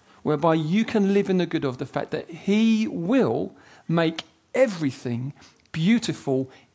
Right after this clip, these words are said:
in its time. That leads to a very, uh, fruitful, peaceful, joyful, hopeful way of life. It's one thing to put your hands,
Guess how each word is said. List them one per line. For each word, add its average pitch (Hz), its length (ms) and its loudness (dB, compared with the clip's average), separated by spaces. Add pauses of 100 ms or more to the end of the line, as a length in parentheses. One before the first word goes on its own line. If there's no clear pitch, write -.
in 165 260 6
its 160 260 -2
time. 110 420 -4 (2250)
That 147 180 0
leads 135 280 -4
to - 120 -10
a 135 60 -6
very, 123 460 -6 (320)
uh, 110 360 -8
fruitful, 165 680 -10 (220)
peaceful, 135 560 -6 (420)
joyful, 160 640 -2 (180)
hopeful 135 760 -4 (380)
way 123 140 -4
of 123 100 -10
life. 120 360 -14 (2250)
It's - 160 -4
one 254 140 2
thing 240 100 2
to 185 80 -6
put 190 120 -2
your 175 100 2
hands, 180 340 2